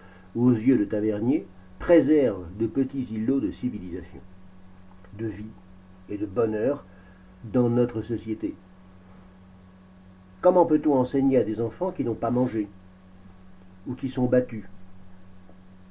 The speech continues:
Est-ce que tout le travail d'un enseignant se limite au seul tableau noir ? Quand la misère que doivent affronter de nombreux ouvriers,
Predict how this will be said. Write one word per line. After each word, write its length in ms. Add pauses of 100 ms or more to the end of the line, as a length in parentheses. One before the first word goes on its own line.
(460)
Est-ce 180
que 160 (140)
tout 100
le 80
travail 480
d'un 160
enseignant 480
se 140
limite 500 (260)
au 80
seul 300
tableau 300
noir ? 320 (1000)
Quand 120
la 100
misère 600 (340)
que 60
doivent 340
affronter 640 (200)
de 60
nombreux 480
ouvriers, 480